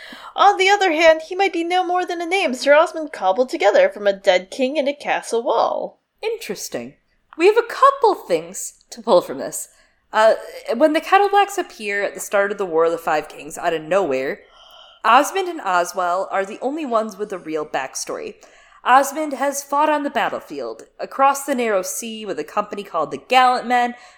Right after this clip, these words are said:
Speaker 2: fought in the disputed lands, first for Lys, then Tyrosh, and we've talked a lot here at Girls Gone Canada about exiles across the narrow sea, and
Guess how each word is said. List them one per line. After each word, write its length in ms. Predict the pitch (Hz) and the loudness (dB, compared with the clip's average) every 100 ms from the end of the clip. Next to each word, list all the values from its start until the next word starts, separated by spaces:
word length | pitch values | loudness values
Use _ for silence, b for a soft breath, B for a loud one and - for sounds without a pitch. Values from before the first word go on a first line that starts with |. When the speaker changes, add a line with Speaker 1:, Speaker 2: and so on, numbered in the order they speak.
| B | B
Speaker 2:
fought 340 | - 330 277 | 4 6 6
in 40 | 247 | 0
the 80 | |
disputed 560 | 240 220 - 233 233 202 | -4 -6 -10 -10 -8 -8
lands, 460 | 214 226 226 220 - | -6 -4 -4 -4 -8
first 340 | 165 165 - | -8 -6 -8
for 140 | 156 | -10
Lys, 420 | 151 214 240 - - | -10 -8 -8 -6 -8
then 180 | 139 | -12
Tyrosh, 760 | 147 - 226 214 220 214 214 - b b b - | -14 -4 -2 -2 -4 -4 -8 -16 b b b -4
and 260 | 285 254 - _ _ _ _ _ | -4 -4 -14 _ _ _ _ _
we've 440 | 254 233 311 370 - | -10 0 2 2 2
talked 260 | 196 170 | 0 0
a 60 | 175 | -4
lot 260 | 151 135 | -6 -8
here 140 | - 175 | -6 -6
at 80 | 147 | -4
Girls 260 | 143 143 | -6 -6
Gone 160 | 143 135 | -4 -6
Canada 320 | - 165 143 | -4 -4 -2
about 240 | 131 117 - | -2 -4 -4
exiles 580 | 165 - 160 143 131 123 | -6 -4 0 2 2 -2
across 340 | - 127 127 | -4 -4 -4
the 80 | - | -8
narrow 240 | 143 131 | -6 -4
sea, 460 | 147 - 180 170 175 B B - | -4 -6 -8 -10 -14 B B -2
and 320 | 208 220 208 | 0 0 -4